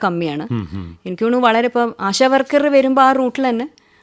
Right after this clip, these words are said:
Speaker 1: അവരെ വീട്ടിൽ പോകുമ്പോ വേണ്ടാന്ന് പറയുന്ന
Speaker 2: ഉം, ഉം.
Speaker 1: ആളുകളുണ്ടായിരിക്കാം.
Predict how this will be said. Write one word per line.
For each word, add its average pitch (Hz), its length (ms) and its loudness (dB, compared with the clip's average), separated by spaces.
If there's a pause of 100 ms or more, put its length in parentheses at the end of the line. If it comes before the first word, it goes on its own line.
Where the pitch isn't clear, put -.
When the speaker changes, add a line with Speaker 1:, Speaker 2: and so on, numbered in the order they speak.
(180)
Speaker 1:
അവരെ 226 200 0
വീട്ടിൽ 262 300 0
പോകുമ്പോ 302 380 4
വേണ്ടാന്ന് 285 400 4
പറയുന്ന 269 360 2
Speaker 2:
ഉം, 277 60 4
ഉം. 269 40 4
Speaker 1:
ആളുകളുണ്ടായിരിക്കാം. 247 760 0